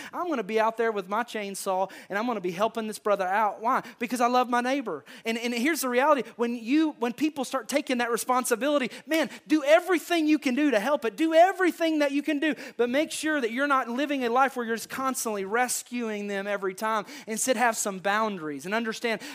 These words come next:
God is God and I am not. That's a great thing to learn in your life. Why don't, can we say that together? "God is God and I am not." One more time. "God is God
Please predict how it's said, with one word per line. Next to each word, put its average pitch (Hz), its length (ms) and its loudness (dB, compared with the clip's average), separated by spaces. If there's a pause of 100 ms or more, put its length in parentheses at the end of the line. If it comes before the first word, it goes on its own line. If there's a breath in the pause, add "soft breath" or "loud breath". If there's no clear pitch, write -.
(120 loud breath)
God 240 340 4
is 202 140 -4
God 214 340 4
and 196 140 -2
I 196 160 0
am 180 160 -6
not. 175 200 0
That's 240 160 -2
a 208 60 -2
great 208 300 -2
thing 202 160 -4
to 180 60 -4
learn 175 360 -2
in 170 80 -4
your 170 140 -2
life. 170 240 2
Why 226 160 2
don't, 240 100 -8 (220 loud breath)
can 294 120 2
we 285 60 4
say 285 200 2
that 277 100 -2
together? 269 240 6
"God 277 400 8
is 254 160 0
God 214 480 10 (160 loud breath)
and 214 120 2
I 202 180 4
am 196 120 -2
not." 185 240 0
One 233 80 2
more 254 120 4
time. 214 180 0 (180 loud breath)
"God 269 500 8
is 254 200 -2
God 202 480 8